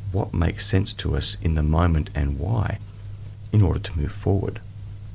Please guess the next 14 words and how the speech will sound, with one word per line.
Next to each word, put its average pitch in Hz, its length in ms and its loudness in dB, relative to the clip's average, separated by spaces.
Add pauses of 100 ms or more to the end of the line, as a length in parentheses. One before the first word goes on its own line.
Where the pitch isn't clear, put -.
(300)
So 92 200 2
our 92 140 4
self-talk 110 640 0
is 78 120 0
very, 82 540 2
very 73 540 -2
important. - 640 -2 (1160)
I 110 40 0
wonder 120 340 4
if - 220 2
you 85 80 2
observed 80 420 0
your 85 240 2
self-talk, - 720 -6